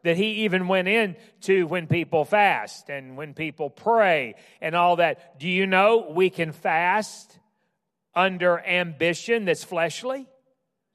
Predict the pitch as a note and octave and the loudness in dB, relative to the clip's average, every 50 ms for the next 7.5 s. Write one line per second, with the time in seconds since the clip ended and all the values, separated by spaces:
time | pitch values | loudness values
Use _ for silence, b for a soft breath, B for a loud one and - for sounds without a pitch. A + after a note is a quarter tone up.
0 | _ _ _ _ _ _ _ _ _ _ _ E3 E3+ F3 E3+ F#3 G3 F#3 C#3+ D3 | _ _ _ _ _ _ _ _ _ _ _ -4 -4 -2 0 0 0 0 2 2
1 | E3+ F#3 G3 A3 - - - G#3+ F3+ G3 G#3 F3+ - - G#3+ G#3 G#3 G#3+ A3+ G#3+ | 2 4 4 2 0 -2 -6 -8 -6 -6 -10 -12 -10 -6 -6 -4 -4 -4 -4 -6
2 | F3+ A#3+ D4+ D#4+ D#4+ C#4 E3+ A#2+ - _ _ _ _ _ _ _ _ _ _ _ | -6 -8 -8 -6 -4 -4 -4 -6 -10 _ _ _ _ _ _ _ _ _ _ _
3 | _ _ _ _ _ _ F3 F3 E3+ E3+ D#3+ D#3+ D3 D3+ D#3+ G3 G3+ F#3+ F#3+ F3+ | _ _ _ _ _ _ 0 0 0 0 0 -4 -10 -8 -4 -4 -4 -4 -6 -12
4 | - _ _ _ D3+ F#3 G3 G3 F#3 - - F#3 A3+ G#3 F#3 A#3 G#3+ G3+ A3 A3+ | -18 _ _ _ -4 -2 -2 -2 -2 -4 -6 -6 -4 0 0 0 2 2 0 0
5 | A3+ - - F3+ G#3+ A3+ F#3+ - - A3+ C4+ D4 C#4+ A#3+ D#3 A#2 G#2 G2+ - _ | -2 -8 -6 -4 -4 -4 -2 0 2 4 4 4 4 2 0 0 -6 -16 -20 _
6 | _ D#3+ E3 E3 - E3 E3+ F3 F3+ - - E3+ G3 G3 G3 G3+ G3+ G3 G3 G3 | _ -6 -6 -6 -6 -6 -6 -6 -4 -4 -4 -2 0 0 0 0 0 0 0 -2
7 | F#3 D#3+ D#3 D3+ C#3+ D3+ F3 G3+ F#3 | -2 0 -2 -2 -2 -4 -6 -8 -12